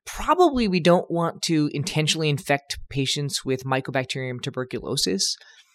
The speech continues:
but we have at our disposal this attenuated form of Mycobacterium bovis known as B C G."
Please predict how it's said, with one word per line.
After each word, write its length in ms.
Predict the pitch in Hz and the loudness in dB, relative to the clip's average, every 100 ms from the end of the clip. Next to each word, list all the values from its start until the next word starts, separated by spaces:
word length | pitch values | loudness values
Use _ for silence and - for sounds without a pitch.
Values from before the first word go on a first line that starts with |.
| _ - _ - | _ -20 _ 0
but 160 | 160 | 2
we 100 | 170 | 2
have 340 | 151 214 262 294 | 2 0 0 2
at 140 | 240 | 2
our 80 | 190 | 2
disposal 960 | 143 - - 160 262 196 117 110 120 | 2 -2 0 0 0 0 -2 -2 -4
this 320 | 123 143 - - | -2 0 0 -2
attenuated 1040 | 151 - - 208 269 254 147 123 113 117 - | -6 -6 0 2 2 2 2 0 -2 -4 -6
form 440 | - 135 135 135 | -10 -6 -4 -4
of 140 | - 131 | -6 -6
Mycobacterium 760 | 135 - 123 127 - 123 147 | -6 -4 -4 -4 -6 -6 -6
bovis 640 | 139 101 101 110 - - - | -6 -6 -4 -2 -2 -4 -8
known 220 | 113 117 | -8 -6
as 100 | 123 | -4
B 160 | 139 131 | -2 -2
C 160 | 135 | -2
G." 400 | 131 190 95 64 | -2 -4 -4 -10